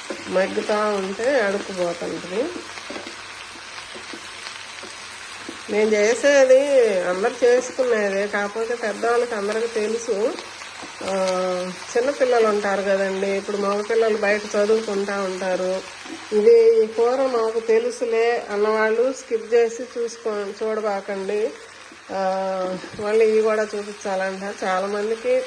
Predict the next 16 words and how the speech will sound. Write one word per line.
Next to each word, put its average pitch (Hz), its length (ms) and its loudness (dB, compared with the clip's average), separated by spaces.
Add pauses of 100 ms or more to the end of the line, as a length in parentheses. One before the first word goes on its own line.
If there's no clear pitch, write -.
తెలియదు, 226 640 2 (680)
చిన్నపిల్లలు 214 440 0
ఉంటారు, 202 560 -6
బయట 202 280 -2
ఉండి 202 540 -2 (360)
వండుకొని 214 460 0
తింటా 202 640 -2 (160)
చదువుకునే 208 520 -2
వాళ్ళు 190 320 -2
ఉంటారు. 190 580 -4 (500)
అలాంటి 214 380 2
వాళ్ళకి 190 420 0
ఏంటంటే 196 560 0
ఒక 196 80 0 (140)
కట్ట 208 300 0
తీసుకొచ్చుకొని 202 960 2